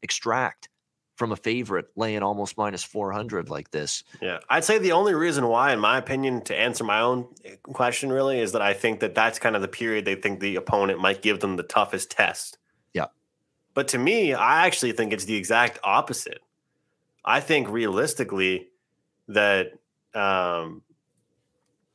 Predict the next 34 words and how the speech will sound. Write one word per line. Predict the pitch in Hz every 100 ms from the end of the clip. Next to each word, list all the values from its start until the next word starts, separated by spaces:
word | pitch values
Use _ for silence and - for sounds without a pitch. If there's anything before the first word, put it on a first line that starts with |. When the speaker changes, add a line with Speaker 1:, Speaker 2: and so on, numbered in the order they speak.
| _ _ _ -
Speaker 2:
you | 127
know, | 104
progressively, | 104 110 104 120 156 131 92 90 85 - _ _ _ _ _
we | - 104
could | 113
actually | 101 104 - 107
see, | 95 - 110 92 -
we | 113
could | 104 -
see | - 110
things, | 101 107 98
you | 95
know, | 98 90
get | 98 82
worse | 90 113 107 87 - - _ - _ _ _
as | 113 110
the | 101
game | 104 110 104
goes | 98 90
on. | 98 120 85 85 90 _ _ _ _ -
But | 120 110 98 104
at | 110
the | 127
end | 147
of |
the | 101
day, | 85 117
also, | 98 101 143 - 95
like, | 90 90
we're | 110 147
gonna, | 160 113
we're | 104 117
gonna | 160 151
get | 104 85 120 120